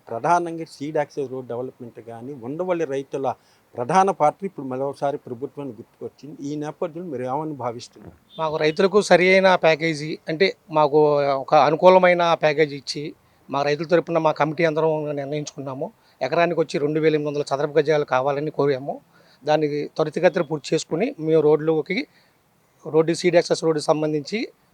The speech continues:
Speaker 2: పొలం ఇవ్వడానికి ఎవరు కూడా అభ్యంతరం వ్యక్తపరచట్లేదు. అందరూ సానుకూలంగా స్పందించారు, అందరూ అందుబాటులో ఉన్నారు, ఇబ్బంది లేదు. ఖచ్చితంగా మాకు రెండు వేల ఎనిమిది వందల ప్యాకేజీ కావాలని ఎకరానికి అడుగుతున్నాం.
Speaker 1: అలాగే ఇప్పుడు మార్కెట్ వాల్యూ చూసుకున్నట్లయితే ఒక్కసారిగా భూమి కూడా వచ్చింది.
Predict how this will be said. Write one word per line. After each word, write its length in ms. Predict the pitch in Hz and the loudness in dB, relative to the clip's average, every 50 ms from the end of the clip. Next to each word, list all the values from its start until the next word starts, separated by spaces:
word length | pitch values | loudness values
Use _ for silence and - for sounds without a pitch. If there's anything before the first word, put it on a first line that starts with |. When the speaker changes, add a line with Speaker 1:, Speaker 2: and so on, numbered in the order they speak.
| _ _ - | _ _ 4
Speaker 2:
పొలం 240 | 160 165 160 165 | 4 6 6 6
ఇవ్వడానికి 440 | 165 160 151 - 160 156 156 151 220 | 4 4 4 2 2 0 0 0 0
ఎవరు 220 | 170 147 147 156 151 | 0 2 2 0 0
కూడా 200 | 143 160 156 160 | 0 2 2 2
అభ్యంతరం 380 | 143 139 151 139 156 156 151 143 - - _ _ _ _ - | 2 0 0 0 0 -2 -2 -2 -6 -16 _ _ _ _ -16
వ్యక్తపరచట్లేదు. 680 | 139 - - 156 151 - - 143 - 147 139 135 147 | -10 -4 -2 -2 0 0 -2 -4 -2 -2 -2 -2 -2
అందరూ 480 | 226 170 139 139 156 165 160 135 113 113 - _ _ _ _ _ _ | -2 -2 0 4 4 6 6 4 2 -2 -8 _ _ _ _ _ _
సానుకూలంగా 480 | - - 143 151 147 - 175 165 160 165 | -4 0 0 2 4 4 4 4 4 4
స్పందించారు, 520 | - - 143 143 156 151 131 160 156 170 | 2 0 -2 -2 -2 0 2 2 4 4
అందరూ 240 | 147 139 143 151 156 | 2 0 0 0 0
అందుబాటులో 420 | 151 143 139 147 151 151 147 151 147 | 0 0 0 2 2 2 2 2 0
ఉన్నారు, 380 | 127 135 143 160 160 180 240 294 _ _ _ _ _ _ 135 | 0 2 2 2 2 2 0 -4 _ _ _ _ _ _ -12
ఇబ్బంది 260 | 127 127 143 139 135 | -8 -6 -6 -6 -6
లేదు. 340 | 139 139 135 180 277 349 - _ _ _ _ _ - | -6 -6 -6 -8 -8 -10 -12 _ _ _ _ _ -8
ఖచ్చితంగా 360 | 147 - - 165 180 185 214 | -8 -6 -4 -2 0 2 2
మాకు 200 | 190 175 - 165 | 2 2 2 0
రెండు 200 | 147 147 147 147 | 0 0 2 4
వేల 120 | 151 151 | 4 4
ఎనిమిది 140 | 151 147 147 | 2 2 -2
వందల 160 | 151 151 170 | 0 0 0
ప్యాకేజీ 380 | 175 - 147 139 135 151 151 135 | 2 2 0 0 0 -2 -4 -2
కావాలని 500 | - 139 139 139 139 139 151 208 - - | -2 -2 -2 0 -2 -4 -4 -4 -4 -6
ఎకరానికి 480 | 127 135 143 143 135 131 - 294 349 - | -6 -6 -6 -6 -8 -8 -10 -12 -12 -12
అడుగుతున్నాం. 360 | - 113 123 - - - 104 98 _ _ _ _ _ | -12 -16 -16 -18 -18 -18 -20 -20 _ _ _ _ _
Speaker 1:
అలాగే 280 | 139 147 165 175 175 190 | -20 -20 -20 -18 -16 -16
ఇప్పుడు 300 | 180 151 131 - - - | -14 -14 -14 -16 -16 -12
మార్కెట్ 460 | 120 117 117 139 - - 175 165 156 | -8 -6 -4 -4 -4 -4 -6 -6 -2
వాల్యూ 260 | 156 156 151 147 143 131 139 | -2 -2 -2 -2 -4 -8 -12
చూసుకున్నట్లయితే 640 | 135 - - - 139 131 131 123 - 135 135 - 143 | -12 -12 -12 -12 -10 -10 -10 -8 -8 -8 -4 -2 -2
ఒక్కసారిగా 560 | 113 - - 165 - - 170 170 180 180 180 | -2 -2 -4 -2 2 4 4 4 4 2 -2
భూమి 360 | 147 123 131 165 180 185 180 | -2 -2 -2 -2 -2 -2 0
కూడా 180 | 170 175 151 135 | 0 0 0 0
వచ్చింది. 360 | 120 113 - - - 107 104 | -2 -6 -8 -12 -20 -20 -20